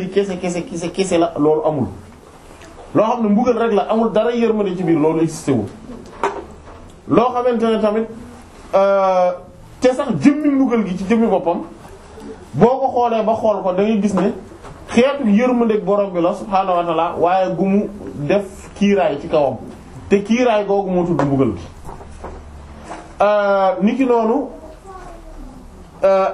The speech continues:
ak maanaam ak lor, loo xam ne ak loru kese la tamit demewut noonu, amut. Maanaam ba li nga xamante ne moom mooy lii di loraate, sax jëmmi njariñ la,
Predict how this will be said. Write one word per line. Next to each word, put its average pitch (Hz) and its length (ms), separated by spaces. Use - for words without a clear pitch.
ak - 160
maanaam 185 420
ak 208 140
lor, 208 400
loo 151 240
xam 226 160
ne 214 60
ak 202 140
loru 214 260
kese 208 260
la 180 80
tamit 180 280
demewut 180 400
noonu, 139 260
amut. 180 220
Maanaam 233 400
ba 240 120
li 262 100
nga 277 120
xamante 240 340
ne 220 80
moom 214 220
mooy 208 180
lii 214 140
di 240 100
loraate, 208 460
sax 214 200
jëmmi 240 460
njariñ 175 460
la, 131 140